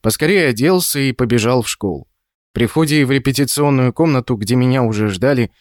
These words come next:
я так сконфузился, что вместо того, чтобы извиниться, сказал глупую трафаретную фразу. Кажется, я опоздал немного. Рахманов долго смотрел на меня с укором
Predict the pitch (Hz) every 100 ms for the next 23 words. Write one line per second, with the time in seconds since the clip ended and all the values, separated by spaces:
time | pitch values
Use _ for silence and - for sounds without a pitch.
0 | _ 92 110 135 123 - 120 98 160 151
1 | 127 - 104 98 113 98 104 127 113 104
2 | 98 120 - 113 110 101 101 113 147 -
3 | 110 - _ - - 123 139 127 101 131
4 | 156 151 135 - 123 127 120 139 - 127
5 | - 131 90 - _ _ _ _ _ 127
6 | 117 - 120 120 - 131 113 147 104 101
7 | 92 - - _ _ _ _ _ _ _
8 | 101 101 123 165 156 131 110 135 135 131
9 | 131 123 120 123 120 113 113 107 90 -
10 | 104 113 131